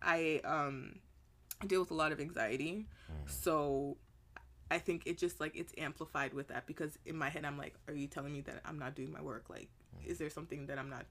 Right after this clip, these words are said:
Speaker 1: doing right?" type of thing, whatever.
Speaker 2: Mm.
Speaker 1: So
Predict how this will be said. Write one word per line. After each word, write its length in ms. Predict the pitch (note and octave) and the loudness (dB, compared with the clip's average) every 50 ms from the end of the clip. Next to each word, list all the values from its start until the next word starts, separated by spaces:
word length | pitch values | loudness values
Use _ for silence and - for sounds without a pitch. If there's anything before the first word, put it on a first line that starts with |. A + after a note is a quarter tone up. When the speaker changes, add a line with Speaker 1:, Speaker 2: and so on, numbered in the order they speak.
| - - | -12 -12
Speaker 1:
doing 220 | D3+ C3+ C3+ C#3 | -10 -10 -8 -4
right?" 280 | C#3+ C3+ A2 G2 - - | -2 0 0 0 -2 -4
type 160 | - - - | -8 -12 -12
of 60 | - | -12
thing, 180 | - - - - | -12 -12 -12 -10
whatever. 320 | - - - - - - - - - | -10 -8 -8 -8 -8 -10 -12 -10 -8
Speaker 2:
Mm. 40 | F2+ E2 D#2 D#2 D#2+ - - | -8 -6 -6 -8 -10 -12 -4
Speaker 1:
So 420 | - - D#4+ D4+ C#4 C4+ C4 A#3+ | 6 12 12 12 12 12 12 10